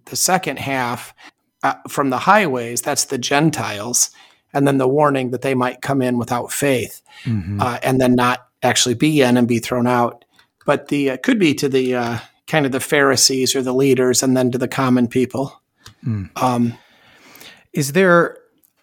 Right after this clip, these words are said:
Speaker 2: well, uh, let me re-, rephrase this. Um,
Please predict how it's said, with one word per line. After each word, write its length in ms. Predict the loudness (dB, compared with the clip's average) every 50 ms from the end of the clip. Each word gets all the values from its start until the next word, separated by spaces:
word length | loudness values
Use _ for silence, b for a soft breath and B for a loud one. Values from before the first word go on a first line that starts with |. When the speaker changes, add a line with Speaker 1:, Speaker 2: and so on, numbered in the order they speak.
| _ _
Speaker 2:
well, 260 | -4 -4 -4 -4 -6 -10 _ _ _
uh, 140 | -8 -8 -8 -8 -6
let 120 | -4 -2 0
me 120 | 0 -2
re-, 100 | -2 -6 -10 _ _ -8
rephrase 460 | -8 -6 -4 0 0 2 2 0 -2
this. 360 | -6 -8 -6 -4 -6 -6 -6 -8 _ _ _ _ _ _ _ _ _
Um, 460 | 0 2 2 2 2 0 -2 -4 -6